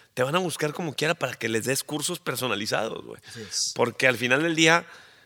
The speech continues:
Speaker 1: pues, no les puedes dar toda la información en una historia de quince segundos o de treinta segundos o un video de dos minutos, porque la gente,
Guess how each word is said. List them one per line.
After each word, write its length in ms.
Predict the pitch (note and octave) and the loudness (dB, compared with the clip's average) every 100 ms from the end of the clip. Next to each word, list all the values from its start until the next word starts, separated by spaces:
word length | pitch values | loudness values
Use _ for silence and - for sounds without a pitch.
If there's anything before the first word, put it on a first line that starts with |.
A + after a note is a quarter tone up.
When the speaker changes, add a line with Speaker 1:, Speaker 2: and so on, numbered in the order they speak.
| _ | _
Speaker 1:
pues, 120 | - B2+ | 0 2
no 140 | C#3+ | 4
les 100 | D#3 | 4
puedes 200 | - D3+ | 6 6
dar 120 | D3+ | 6
toda 140 | D#3 D#3+ | 6 2
la 80 | |
información 420 | D3 C#3 B2+ B2+ D3 | 2 2 2 2 2
en 100 | D3+ | 2
una 140 | D#3 | 2
historia 320 | C#3+ C#3+ D3 | 4 6 8
de 80 | C#3+ | 8
quince 320 | C#3 C#3 C#3 | 4 -2 -2
segundos 640 | C3 C#3+ D3+ C#3+ C#3 D3 - | -2 0 0 2 2 2 2
o 80 | A#2 | 4
de 80 | A2+ | 4
treinta 340 | C#3 D3 D3 | 4 2 4
segundos 520 | C#3+ D#3 D#3 C#3+ C#3+ | 2 2 0 0 0
o 40 | C3+ | 0
un 140 | C3 | 0
video 260 | C#3+ C#3 C#3+ | 2 2 4
de 60 | C3 | 4
dos 180 | C3+ | 2
minutos, 460 | C#3 D#3 E3+ - D3+ | 0 0 0 -4 -8
porque 300 | - D3 D#3 | -8 -6 -2
la 80 | D#3+ | 0
gente, 400 | - F3 G#3+ | 2 2 2